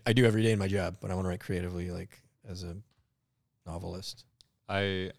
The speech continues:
Speaker 2: I understand that feeling of the creative with the ideas. Like, I used to have the joke business ideas or the,
Speaker 1: Mm.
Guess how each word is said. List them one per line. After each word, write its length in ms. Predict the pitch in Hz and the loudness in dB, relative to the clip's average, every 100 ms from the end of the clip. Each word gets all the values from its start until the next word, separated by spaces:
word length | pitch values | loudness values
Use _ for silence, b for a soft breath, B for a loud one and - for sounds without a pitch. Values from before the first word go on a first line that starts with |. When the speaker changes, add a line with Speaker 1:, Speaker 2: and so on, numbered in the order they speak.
| - | -4
Speaker 2:
I 100 | 110 | 0
understand 500 | 104 101 - 95 90 | 0 -2 -2 -4 -2
that 220 | 87 - | -6 -6
feeling 720 | - 95 92 90 90 87 85 - _ - | -6 -2 0 -2 -4 -6 -8 -12 _ -10
of 480 | 95 85 82 78 - - _ _ _ _ _ _ - | -6 -4 -4 -8 -16 -20 _ _ _ _ _ _ -8
the 80 | 110 | -6
creative 600 | - 107 90 87 87 71 | -2 0 0 0 -2 -4
with 140 | 85 | -6
the 100 | 90 | -4
ideas. 680 | 78 76 80 76 76 - - 95 | -6 -4 -6 -8 -8 -10 -10 -4
Like, 220 | 101 - | -4 -4
I 100 | 104 | 0
used 400 | 98 98 113 - | 0 2 0 2
to 360 | 113 98 92 82 _ _ _ _ _ _ _ _ _ _ - | 2 2 0 -2 _ _ _ _ _ _ _ _ _ _ -2
have 220 | 101 82 | -2 0
the 80 | 95 | -4
joke 500 | 80 95 92 - - | 0 2 2 -2 0
business 420 | 104 92 104 - | 0 0 -2 0
ideas 400 | 101 98 98 95 | 0 2 2 2
or 160 | 104 | -2
the, 80 | 92 | 2
Speaker 1:
Mm. 260 | 90 104 | 2 0